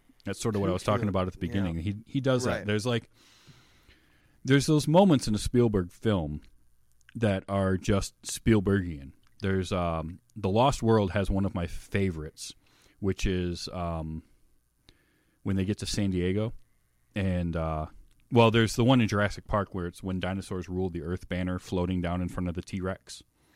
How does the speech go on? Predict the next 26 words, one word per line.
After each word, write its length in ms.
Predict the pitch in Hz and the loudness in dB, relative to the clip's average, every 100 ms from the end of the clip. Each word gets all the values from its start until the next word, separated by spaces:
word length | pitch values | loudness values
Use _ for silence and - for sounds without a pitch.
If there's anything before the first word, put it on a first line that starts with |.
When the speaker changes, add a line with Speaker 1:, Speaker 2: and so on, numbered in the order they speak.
| _ _ _ _ - | _ _ _ _ -8
Speaker 1:
is 140 | 92 | -6
very 140 | 90 87 | -2 0
Speaker 2:
Oh, 100 | 87 | 0
yeah. 60 | |
Speaker 1:
Spielberg 500 | - - 95 92 92 | 0 0 0 0 -2
moment. 320 | 95 92 95 - - - - - _ - | -2 -2 -4 -8 -16 -20 -20 -20 _ -6
Speaker 2:
Yeah. 100 | 120 104 | 0 0
Speaker 1:
But 40 | |
it's, 220 | 104 - | 0 -2
uh, 360 | 104 95 92 90 _ _ _ _ - | 0 0 0 -4 _ _ _ _ -18
it's 200 | 110 - | -10 -4
when 460 | 117 117 113 113 _ _ _ _ _ _ _ _ - | -2 0 0 -2 _ _ _ _ _ _ _ _ -12
the 160 | - - | -2 -2
T-Rex 640 | - 143 127 127 - - | 0 -2 -2 -6 -8 -14
gets 380 | 113 110 - - | -6 -6 -6 -8
to 160 | 110 | -6
San 240 | 98 113 101 | -4 -2 -2
Diego 360 | 92 98 98 | -2 -2 -2
in 80 | 87 | -4
The 60 | 82 | -4
Lost 320 | 82 85 - | -4 -4 -4
World, 320 | 90 87 80 | -4 -2 -4
and 100 | 80 | -6
it's 160 | 80 - | -8 -6
like, 220 | 82 - | -8 -6
uh, 220 | 85 78 | -8 -8